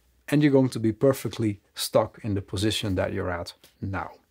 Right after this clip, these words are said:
What I'm going to do now is take those twenty-one things, turn them around. So these are the things that you should do if you want to grow as a software developer. So are you ready? Let's go. Always be open to using new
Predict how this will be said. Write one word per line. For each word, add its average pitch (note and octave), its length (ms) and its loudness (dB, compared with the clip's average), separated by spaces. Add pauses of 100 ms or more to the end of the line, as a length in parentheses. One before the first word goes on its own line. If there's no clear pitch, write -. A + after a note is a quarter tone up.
(120)
What F#3 120 6
I'm G#3+ 100 6
going F3+ 140 8
to D#3 120 2
do C#3 120 8
now G#2 280 4
is G#2 100 -8
take D3+ 260 4
those G2+ 220 -4
twenty-one D3 520 2
things, - 460 -10 (460)
turn D3+ 240 4
them A2+ 220 0
around. F#2 500 -8
So F#2+ 280 -10
these D#3+ 220 6
are D3 120 6
the C3 60 0
things B2+ 280 0
that A#2+ 220 -2
you C#3 80 2
should - 420 4
do F#2+ 300 -4 (560)
if - 240 0
you G#2+ 80 0
want F#2 220 -2
to - 100 -6
grow A2 440 2 (420)
as G2+ 220 -2
a F#2 60 -4
software G2 360 -6
developer. F2+ 540 -4 (760)
So - 120 -4
are A2 60 4
you A#2 100 6
ready? F#3+ 380 8 (800)
Let's G#2+ 200 -4
go. F#2 240 -4 (320)
Always F3+ 400 10
be - 160 8
open D3 380 6
to C#3+ 120 6
using A#2+ 460 6
new C3 340 8